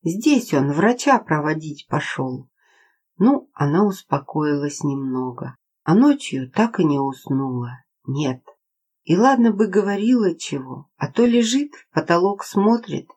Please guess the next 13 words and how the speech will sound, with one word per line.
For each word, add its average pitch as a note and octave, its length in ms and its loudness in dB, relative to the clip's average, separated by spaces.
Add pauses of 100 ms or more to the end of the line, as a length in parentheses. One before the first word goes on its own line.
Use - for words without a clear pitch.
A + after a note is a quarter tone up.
и A#3 120 4
молчит. C#3+ 640 -2 (380)
Саша-то B3 540 0
бедный G3 460 4
все G3+ 260 0
сидел F#3+ 460 2
около E3 380 0
постели, C#3+ 840 -2 (300)
потом G#3+ 380 0
под F3+ 220 0
утро A3+ 360 0
уж C3+ 220 -4
закимарил. C3+ 920 -4